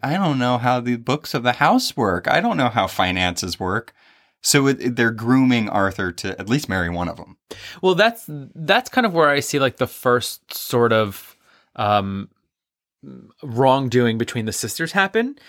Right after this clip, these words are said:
Speaker 2: is that I think that Perdita actually liked Arthur. She liked him. She found him charming. I think she liked him
Speaker 1: Mm-hmm.
Speaker 2: m-, more than Viola did. And then Viola came in and swooped him away from her.
Speaker 1: Right. Yeah, I think,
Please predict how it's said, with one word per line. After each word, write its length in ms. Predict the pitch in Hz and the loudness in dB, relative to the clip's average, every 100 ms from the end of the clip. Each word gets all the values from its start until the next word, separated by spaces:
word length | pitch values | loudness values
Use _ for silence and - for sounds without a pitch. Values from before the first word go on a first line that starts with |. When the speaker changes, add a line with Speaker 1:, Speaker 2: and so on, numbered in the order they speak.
| - - | -20 -10
Speaker 2:
is 160 | - 151 | -2 2
that 140 | 170 | 2
I 160 | 160 247 | 2 0
think 300 | 247 214 180 | -2 -4 0
that 180 | 165 - | 0 0
Perdita 400 | - 165 143 143 | 0 2 4 2
actually 400 | 139 - - 127 | 2 -2 -4 -4
liked 400 | 104 123 160 - | 0 2 2 -2
Arthur. 540 | 127 92 - - - - _ _ | -6 -6 -6 -12 -12 -20 _ _
She 180 | - 220 | -2 0
liked 280 | 208 294 294 | 2 2 -2
him. 120 | 98 | -10
She 140 | 90 131 | -8 -4
found 200 | 147 131 | -2 -2
him 80 | 123 | -4
charming. 560 | - 170 175 180 175 - | -2 0 2 0 -2 0
I 140 | 151 | -2
think 180 | 180 196 | -2 -4
she 160 | - | -4
liked 360 | 180 151 151 - | 0 2 0 -2
him 480 | 156 143 139 85 85 _ _ 147 | -2 -2 -4 -10 -16 _ _ -12
Speaker 1:
Mm-hmm. 100 | 135 | -12
Speaker 2:
m-, 60 | - | -8
more 320 | 151 139 147 | -2 2 4
than 340 | 131 120 117 - _ - - | 4 2 0 -6 _ -20 -12
Viola 440 | 113 117 113 123 165 | -2 2 4 4 4
did. 380 | 196 233 254 _ _ _ _ _ | 4 2 0 _ _ _ _ _
And 160 | - 147 | -2 2
then 180 | 139 135 | 2 2
Viola 440 | 123 143 139 135 | 2 4 4 2
came 380 | - - 143 131 | -2 -4 0 2
in 140 | 123 | 2
and 200 | 120 113 | 2 -2
swooped 400 | - - 123 110 | -2 0 0 -2
him 140 | 135 117 | -4 -4
away 180 | 104 98 | -2 -4
from 180 | - | -6
her. 220 | 87 85 - _ _ - | -12 -12 -14 _ _ -12
Speaker 1:
Right. 400 | 90 87 - - _ | -4 -4 -4 -10 _
Yeah, 380 | 101 104 87 - | -6 0 2 2
I 120 | 113 | 0
think, 500 | 113 131 127 - - | 0 2 0 -2 -16